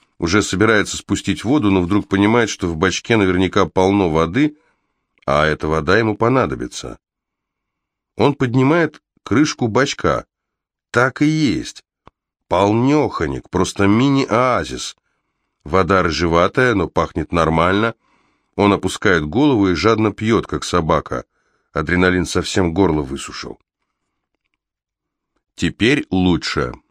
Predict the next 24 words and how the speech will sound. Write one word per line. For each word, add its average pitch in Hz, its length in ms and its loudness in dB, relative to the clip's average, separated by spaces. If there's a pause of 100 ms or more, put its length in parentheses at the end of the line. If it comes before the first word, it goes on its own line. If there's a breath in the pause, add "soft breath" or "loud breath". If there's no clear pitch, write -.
(120)
Нет 117 320 0
повода 85 380 2
для 82 220 0
паники, 95 720 -2
пока 92 380 0
нет. 78 340 -2 (1200)
На 101 240 2
кухне 139 400 0
он 143 160 4
находит 135 380 0
спички - 460 -6
и 73 80 -2
прикуривает. 76 760 0 (440 soft breath)
После 92 260 0
нескольких 92 480 0
затяжек 90 600 0
кружится 85 480 -2
голова, 87 520 2
но 80 420 -2
он 85 240 0
все - 200 -2
равно 90 360 2
абсолютно 87 520 -2
счастлив. - 580 -4